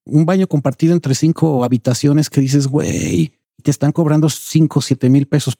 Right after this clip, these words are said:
por un pinche cuartito de diez por diez", güey. Dices, "No te pases de cuerda".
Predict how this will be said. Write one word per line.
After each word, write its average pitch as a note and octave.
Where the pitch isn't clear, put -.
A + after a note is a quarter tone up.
por A2+
un C#3+
pinche -
cuartito C3
de A2
diez A#2+
por B2+
diez", C3
güey. C#3
Dices, C3+
"No B2+
te B2
pases A#2+
de A#2+
cuerda". C#3+